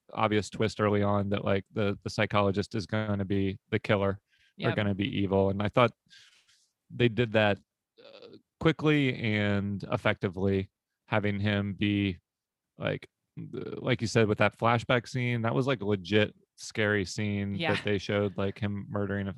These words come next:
Speaker 1: a whole family.
Speaker 2: Mm-hmm.
Speaker 1: Um, and then just kind of his presence, like, early on in the movie. It,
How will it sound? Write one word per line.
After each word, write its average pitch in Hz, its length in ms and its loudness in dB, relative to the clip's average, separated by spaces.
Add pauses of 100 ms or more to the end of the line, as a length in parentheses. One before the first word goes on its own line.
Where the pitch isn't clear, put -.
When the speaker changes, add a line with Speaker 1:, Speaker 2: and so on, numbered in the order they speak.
Speaker 1:
a - 80 -6
whole 101 140 -4
family. 98 500 -4 (340)
Speaker 2:
Mm-hmm. 180 220 -6
Speaker 1:
Um, 98 360 0 (680)
and 104 220 -2
then 101 340 0
just 101 220 -4
kind 110 160 0
of 104 80 -4
his 107 140 0
presence, 98 760 -2 (540)
like, - 340 -2 (240)
early 104 260 4
on 98 200 0
in 95 100 -2
the 95 80 -4
movie. 95 400 0
It, 101 100 -2